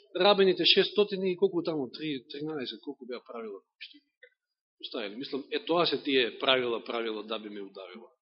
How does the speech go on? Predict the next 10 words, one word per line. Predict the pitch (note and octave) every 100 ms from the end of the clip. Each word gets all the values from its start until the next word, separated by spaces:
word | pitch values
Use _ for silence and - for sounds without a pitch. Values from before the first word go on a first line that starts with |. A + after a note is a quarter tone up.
| _ _ _ _ A#2
Глупа | C3+ B2 A2
правила, | - G#2 F2 E2+ F2
нели, | F2+ - -
што | - - F2+
пееше | G#2 E2+ - -
вчера. | - G2 F2+ - _ _ _ - - - _ _ _ _ -
Тоа | C#3
се | C3+ B2+
тие | D3 -
такви | C3+ - A2